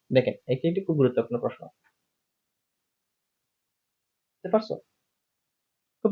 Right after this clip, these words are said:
গুরুত্বপূর্ণ একটি প্রশ্ন, সবার জানা জরুরি এটা। তাহলে আমরা দেখতে পারবো ষোলোশো দশ সালে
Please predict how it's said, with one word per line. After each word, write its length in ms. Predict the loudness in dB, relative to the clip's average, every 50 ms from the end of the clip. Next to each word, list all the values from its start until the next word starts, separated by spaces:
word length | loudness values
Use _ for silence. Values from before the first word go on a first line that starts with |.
| 2
গুরুত্বপূর্ণ 380 | 2 2 2 0 -2 -4 -4 -6 -6
একটি 120 | -6 -6 -6 -8
প্রশ্ন, 180 | -8 -12 -12 -16 -18 -18 -20 -20 -20 -20 _ _ _ _ _ _ _ _ _ _ -14 -14 _ _ _ _ _ _ _ _ _ -20 -20 _ _ _ _ _ _ _ _ _ _ _ -2
সবার 340 | 4 6 8 8 8 8 8 8
জানা 140 | 8 8 8 6
জরুরি 240 | 6 4 2 0 0 -2 -2
এটা। 120 | -2 -2 -4 -6 -8 -14 -16 -18 _ _ _ _ _ _ _ _ _ _ _ _ _ _ _ _ _ -8 -8 -8 _ _ _ _ _ _ _ _ _ _ _ _ _ _ _ _ _ _ _ _ _ _ _ _ _ _ _ -20 -20 _ _ _ _ _ _ _ _ _ _ _ _ _ _ _ _ _ _ _ _ _ _ _ _ _ _ _ _ _ _ _ _ _ _ _ _ _ _ _ _ _ _ 0
তাহলে 100 | 4 6 8
আমরা 160 | 8 8 8
দেখতে 160 | 8 6 8 8 8
পারবো 160 | 8 8 6 6 4 -4 -12 _ _ _ _ _ -2
ষোলোশো 360 | 4 6 8 8 8 8 6 6 6 6
দশ 100 | 6 6 4 2
সালে 180 | 2 2 2